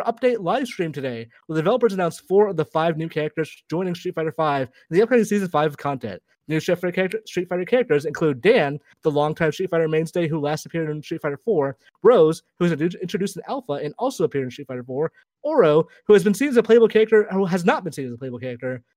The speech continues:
in Street Fighter since his appearance in Street Fighter three, and Akira Kazama, who is jumping over to Street Fighter from Rival Schools, a nineteen ninety-seven three D fighting game for the P S one. Those are four of the characters for the season, but there's also a mystery character who they've not yet revealed who is going to be the closer,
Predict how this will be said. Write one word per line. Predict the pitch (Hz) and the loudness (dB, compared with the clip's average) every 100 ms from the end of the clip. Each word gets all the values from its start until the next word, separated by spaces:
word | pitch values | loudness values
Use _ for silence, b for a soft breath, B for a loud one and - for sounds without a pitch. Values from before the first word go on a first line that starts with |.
| - | -10
in | 170 | -4
Street | - 180 | -2 0
Fighter | 160 156 | 2 2
since | 143 185 180 | 2 -2 -2
his | 185 | -2
appearance | 196 185 175 175 | -2 0 0 -2
in | |
Street | 165 175 | -4 -2
Fighter | 151 135 | -2 -2
three, | 214 190 160 _ _ _ | 2 2 0 _ _ _
and | 170 160 | -2 0
Akira | 160 - 285 277 | -4 -2 0 0
Kazama, | 254 247 147 160 135 85 _ _ - | 2 2 4 0 -2 -8 _ _ 0
who | 175 | 2
is | 151 | 2
jumping | 185 208 262 | 0 0 0
over | 208 180 190 | 0 2 2
to | |
Street | - 196 | 0 -2
Fighter | 175 170 | 0 0
from | 170 160 | 0 -2
Rival | 147 151 135 | 0 0 0
Schools, | - 135 135 | -4 -4 -4
a | 135 139 | -4 -4
nineteen | 165 247 | -4 0
ninety-seven | 214 196 190 165 175 175 b - | 0 0 0 0 -2 -4 b -4
three | 143 196 | 2 2
D | 185 180 | 2 0
fighting | 175 147 151 | 0 0 0
game | 139 143 | -2 -4
for | 135 135 | -4 -4
the | 123 | -6
P | - 147 - _ | -6 -8 -8 _
S | 131 131 - _ | -12 -12 -14 _
one. | 131 123 - _ _ _ _ _ - | -10 -8 -10 _ _ _ _ _ 2
Those | 175 175 | 2 4
are | |
four | 175 226 277 | 2 4 6
of | 254 | 6
the | 233 | 6
characters | 226 220 202 | 4 2 2
for | |
the | 214 | 2
season, | 202 180 175 190 b b _ | 4 0 0 -4 b b _
but | - | 0
there's | 180 170 | 2 2
also | 170 170 180 | 0 0 0
a | 156 | 0
mystery | 139 170 254 247 208 | 0 0 0 0 0
character | 156 135 139 131 | 0 -2 -4 -2
who | 151 | -2
they've | 135 | -2
not | 135 196 190 | -2 -2 -2
yet | 175 | -4
revealed | 180 143 139 135 | -4 -4 -4 -2
who | 147 | -4
is | |
going | 127 143 | -2 -4
to | |
be | 135 | -4
the | 131 | -6
closer, | - 170 143 123 | -4 -2 -2 -4